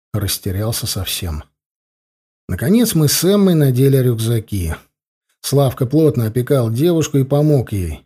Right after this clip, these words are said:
Ну и черт с ними. Бабы с возу кобыли легче. Сам виноват. Теперь, если что, эта девчонка его проблема. «Ну, поехали»,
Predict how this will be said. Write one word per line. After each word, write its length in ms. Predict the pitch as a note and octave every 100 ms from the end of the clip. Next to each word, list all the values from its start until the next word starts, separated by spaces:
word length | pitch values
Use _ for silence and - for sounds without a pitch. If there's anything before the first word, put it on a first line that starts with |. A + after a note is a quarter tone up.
| _
Ну 140 | D3 G3
и 80 | G3
черт 460 | - - F#2+ D#2+
с 120 | -
ними. 340 | F#2 D#2+ D2+ D#2 _ _ _
Бабы 300 | A#2 C3 A#2
с 80 | -
возу 260 | D3 D3 A#2
кобыли 400 | B2 B2 A2+ F2+
легче. 540 | G2+ E2 - - D#2 - _ -
Сам 360 | - D#3+ B2
виноват. 580 | G2+ F#2 F2 E2 D#2+ - _ _ _
Теперь, 340 | B2 - E3
если 320 | F3 D3 D#3 C#3+
что, 320 | - D3+ D3
эта 220 | E3 D3+
девчонка 560 | C3 A#2+ - D3 C#3 C#3
его 260 | C#3 C3
проблема. 720 | - G#2 G2 G2 E2+ D#2+ D2+ - _ _ _ _ _ _ _ _ -
«Ну, 380 | A2 G3 G#3+ - _
поехали», 680 | A2 D3+ B3 C4+ G#2+ D#2